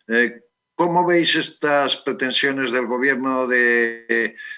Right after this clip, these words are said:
de lle-, de llevar a cabo esta reforma del Consejo General del Poder Judicial tal y como lo quiere hacer? Eh, parece ser metiendo a partidos de su bloque de socios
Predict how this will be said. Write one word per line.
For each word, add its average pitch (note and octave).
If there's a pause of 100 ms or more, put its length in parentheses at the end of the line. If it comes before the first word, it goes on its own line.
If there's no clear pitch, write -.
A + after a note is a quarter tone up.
(140)
de A#2
lle-, B2+
de B2+
llevar C3+
a B2+
cabo C3
esta B2+
reforma B2
del A2+
Consejo A#2
General A#2+
del A#2
Poder A#2
Judicial A#2
tal B2
y A#2
como A2
lo G#2+
quiere A#2
hacer? A#2+ (680)
Eh, A#2
parece B2
ser B2+
metiendo B2
a A#2+
partidos A#2
de A#2
su A2
bloque A#2+
de A2
socios A#2+